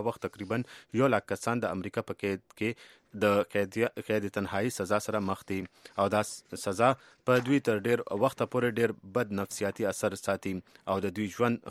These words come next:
خرابوي. دوی زیاتوي چې امریکا خلکو ته د دویمې موقع ورکولو کام دی، خو قید تنهایی په ډیرو وختونو کې دغه موقع د خلکو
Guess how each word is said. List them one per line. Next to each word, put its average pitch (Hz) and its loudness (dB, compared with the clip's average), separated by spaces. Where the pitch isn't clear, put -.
خرابوي. 98 0
دوی 151 2
زیاتوي 139 4
چې 131 2
امریکا 101 2
خلکو 147 4
ته 127 2
د 101 2
دویمې 117 2
موقع 117 -2
ورکولو 98 0
کام 98 2
دی، 95 -2
خو 98 2
قید 92 0
تنهایی 101 -2
په 95 0
ډیرو 104 2
وختونو 123 0
کې - -2
دغه 107 4
موقع 117 4
د - -4
خلکو 107 0